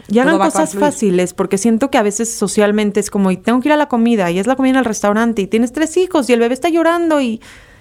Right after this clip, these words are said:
Speaker 1: ya, facilítense la vida, no pasa nada si a veces dicen no, no pasa nada si no van a cosas, no,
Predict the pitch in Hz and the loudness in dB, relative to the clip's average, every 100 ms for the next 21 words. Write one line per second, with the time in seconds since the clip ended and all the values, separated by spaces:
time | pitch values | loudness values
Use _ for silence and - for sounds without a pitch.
0 | - 220 277 320 - 240 262 254 302 320 | -6 0 2 2 0 -2 0 0 0 2
1 | 294 240 262 226 240 285 262 277 254 226 | 2 2 2 2 0 0 0 0 2 0
2 | 226 226 226 208 202 202 214 247 240 240 | 0 0 0 2 2 2 0 -2 0 0
3 | 240 220 214 226 214 - 208 202 208 208 | 0 0 2 0 -2 -2 -2 0 0 0
4 | 220 | -2